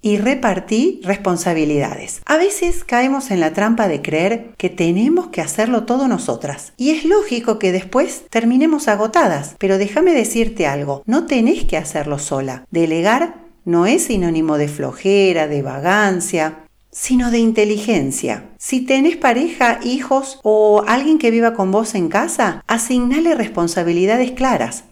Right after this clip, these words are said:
No se trata solo de que te den una ayudita, sino de que todos son parte del equipo. Si viven en casa, todos deben colaborar.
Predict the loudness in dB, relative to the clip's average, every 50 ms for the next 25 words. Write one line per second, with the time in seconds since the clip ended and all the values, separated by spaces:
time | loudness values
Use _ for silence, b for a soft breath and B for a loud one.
0 | _ _ -2 -2 0 0 -2 -2 -2 0 0 0 0 0 0 -2 -2 -2 0 0
1 | 2 2 2 0 0 0 -2 -2 0 0 0 2 2 2 0 0 -2 -4 -2 0
2 | 2 2 2 0 0 0 0 2 2 2 0 -2 -2 -2 -4 -4 -4 -8 -12 -10
3 | -6 -2 0 2 2 2 2 2 0 0 -2 -2 -2 -4 -4 -2 0 2 2 2
4 | 0 -2 -2 -2 -2 -2 -2 -2 0 0 0 0 0 -2 -2 0 0 -2 -2 -4
5 | -4 -2 -4 -4 -4 -4 -8 -10 -10 -12 -20 _ _ _ _ _ -20 -14 -8 -4
6 | -2 -2 0 0 0 2 2 2 0 0 0 0 -2 -2 -2 -2 -2 -2 -2 -2
7 | -4 -8 -16 -8 -2 0 2 2 2 2 0 -2 -2 0 0 0 2 2 2 0
8 | 0 0 0 0 -2 -2 -4 -6 -8 -8 -8 -10 -14 -20 _